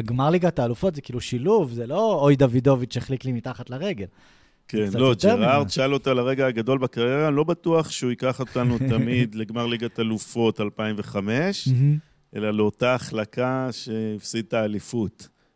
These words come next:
Speaker 2: בפרמייר ליג. אה, אני מקווה בשבילו שיש איזון, שהוא
Speaker 1: אז
Speaker 2: את שני ה-
Speaker 1: לקריוס יש תירוץ, עכשיו נגיע לזה. טוב, אז הוא נולד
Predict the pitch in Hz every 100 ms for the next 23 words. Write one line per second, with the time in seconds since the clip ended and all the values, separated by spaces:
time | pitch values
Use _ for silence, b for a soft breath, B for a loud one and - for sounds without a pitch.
0 | - 101 104 117 113 101 95 87 - _
1 | b b b b b - 101 101 104 104
2 | 104 104 104 107 - 127 170 190 180 -
3 | 139 147 160 185 170 - 131 - 127 95
4 | 117 104 95 85 - 107 95 98 120 117
5 | 104 101 95 92 - 110 113 - 151 160
6 | - 139 - 123 110 110 - 98 120 117
7 | 117 113 107 104 98 101 b b b b
8 | - 156 135 165 160 156 151 151 147 147
9 | 127